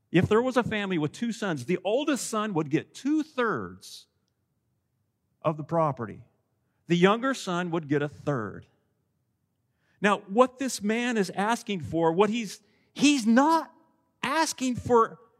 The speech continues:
two-thirds. He's only asking for his amount.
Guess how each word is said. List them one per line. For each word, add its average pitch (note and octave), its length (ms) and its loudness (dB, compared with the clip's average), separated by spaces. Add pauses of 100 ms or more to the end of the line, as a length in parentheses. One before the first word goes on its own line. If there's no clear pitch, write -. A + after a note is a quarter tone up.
(1080)
two-thirds. B3+ 720 4 (720)
He's B3+ 220 6
only D4+ 300 6
asking C4 420 0
for A3 240 2
his G3+ 600 2 (160)
amount. G#3 680 0